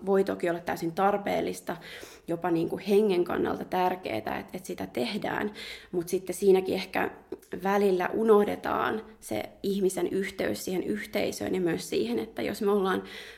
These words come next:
tosi vaikeissa olosuhteissa, joko esimerkiksi työelämässä, jossa ihmisen perustarpeet ei pitkällä tähtäimellä täyty, tai muuten elämässä semmoisessa tilanteessa,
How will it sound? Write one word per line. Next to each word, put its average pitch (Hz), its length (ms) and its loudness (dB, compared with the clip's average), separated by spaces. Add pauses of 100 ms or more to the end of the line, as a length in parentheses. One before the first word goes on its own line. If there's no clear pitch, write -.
(120)
tosi 226 280 2
vaikeissa 190 600 2
olosuhteissa, 185 920 0
joko 185 320 -4
esimerkiksi - 360 -4
työelämässä, 190 720 2
jossa 185 380 -4 (480)
ihmisen 180 440 0
perustarpeet 190 880 0
ei 180 100 -2
pitkällä 185 400 -2
tähtäimellä - 480 -6
täyty, 214 560 0 (280)
tai 196 120 0
muuten 240 480 2
elämässä 180 340 -2
semmoisessa 185 360 -4
tilanteessa, 180 580 -6